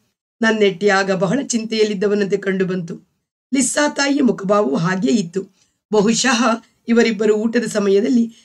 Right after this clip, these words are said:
ಜಿಯೋವನಿಯವರ ಹೆಂಡತಿ ಆಳಿನ ಸಂಗಡ ಹೇಳಿ ಕಳಿಸಿದ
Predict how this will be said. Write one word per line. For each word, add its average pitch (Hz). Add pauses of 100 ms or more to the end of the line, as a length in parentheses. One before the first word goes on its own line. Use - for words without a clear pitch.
(140)
ಜಿಯೋವನಿಯವರ 220 (400)
ಹೆಂಡತಿ 247
ಆಳಿನ 226
ಸಂಗಡ 208
ಹೇಳಿ 226
ಕಳಿಸಿದ 208